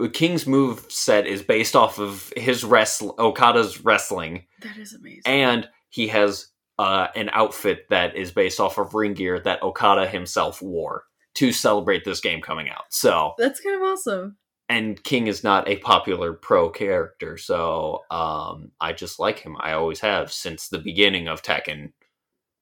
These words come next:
Speaker 2: So again, suck it.
Speaker 1: Yeah, get fucking, get good.
Speaker 2: <laughs>
Speaker 1: Hey, Jared. Fucking touch grass. <laughs>
Speaker 2: Okay, so I do have one more because I wasn't
Speaker 1: Oh,
Speaker 2: sure which one
Speaker 1: ooh.
Speaker 2: I wanted to do.
Speaker 1: Yeah.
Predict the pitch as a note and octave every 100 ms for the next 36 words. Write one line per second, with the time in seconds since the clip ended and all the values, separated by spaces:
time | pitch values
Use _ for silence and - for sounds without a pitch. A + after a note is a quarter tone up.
0 | _ _ - G#3+ F#3+ F3 D#3+ - F#3 D#3
1 | - _ A2 A2 E2+ G2+ - - - -
2 | - - - - - - _ _ _ -
3 | - - - - - - - _ _ _
4 | _ _ _ - _ _ _ _ _ _
5 | _ - - - - - - F2 - -
6 | - - - - - - - - _ D#4+
7 | - - - A3 A3 E3+ - - F#3 F3
8 | F3 F#3+ G3+ F#3+ F3+ F3 D#3+ D#3+ E3 F3
9 | E3 A#2+ G#2+ - F#3 F3+ D3 C#3+ F#3 F#3+
10 | G3+ G#3 A#3+ C4 C3+ F2+